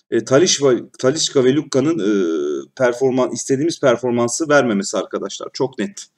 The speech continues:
Talisca altı sekiz, Lukka altı nokta altıda. Bugün Tel de biraz bireysel anlamda dökülünce hücumda durduk. Şimdi Cangleri. Lazzari attı sağ tarafta önündeki boş koridoru kullanıyor. Haydi Lazzari, haydi oğlum. Orta. Tel geldi, vurdu. Direkten içeri de girebilirdi.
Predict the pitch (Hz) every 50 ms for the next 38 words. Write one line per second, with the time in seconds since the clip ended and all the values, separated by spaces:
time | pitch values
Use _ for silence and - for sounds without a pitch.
0 | _ _ _ _ _ _ _ _ _ _ _ _ - - 131 143 139 - - 135
1 | 117 110 110 - - 156 139 147 156 131 135 135 139 - 135 131 123 110 - 135
2 | 131 107 - - 113 104 98 101 107 110 139 127 120 135 147 139 139 143 143 147
3 | 147 131 120 113 110 110 104 101 - - 90 101 104 107 110 104 101 - 110 107
4 | 104 98 101 101 98 98 101 98 - 120 120 - 117 104 104 - 143 131 113 107
5 | 117 120 135 131 127 127 120 117 104 - - 160 160 156 156 156 147 147 147 156
6 | 156 151 - 110 95 - - - - - - - - 107 135 170 165 - 180 185
7 | 170 165 165 151 151 - - - - 180 165 165 170 165 151 147 151 - 156 147
8 | 147 147 139 - 151 147 151 139 - - 147 139 139 139 147 139 135 - 143 123
9 | 120 113 113 110 107 - 180 190 190 160 139 - - 135 123 117 110 101 101 107
10 | 101 92 101 - 160 185 196 202 151 131 113 104 104 107 117 143 156 175 180 170
11 | - 202 208 190 - - - - - - - - 285 294 294 285 285 302 294 294
12 | 285 285 302 302 320 330 330 254 339 349 349 349 370 370 370 370 370 359 349 233
13 | 214 202 196 311 320 311 294 - - - - 277 269 254 247 247 240 233 - 247
14 | 262 254 262 247 247 190 226 226 214 202 208 190 190 202 180 175 185 185 180 180
15 | 175 170 -